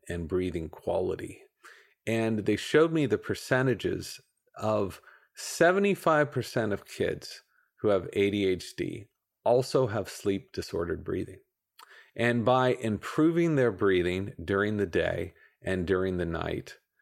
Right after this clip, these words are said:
so many of these kids can overcome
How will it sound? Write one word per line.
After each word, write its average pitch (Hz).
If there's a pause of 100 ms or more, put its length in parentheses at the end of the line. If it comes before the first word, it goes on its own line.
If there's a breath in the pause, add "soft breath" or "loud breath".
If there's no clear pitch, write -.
(240 soft breath)
so -
many 151
of 104
these 95
kids -
can -
overcome 110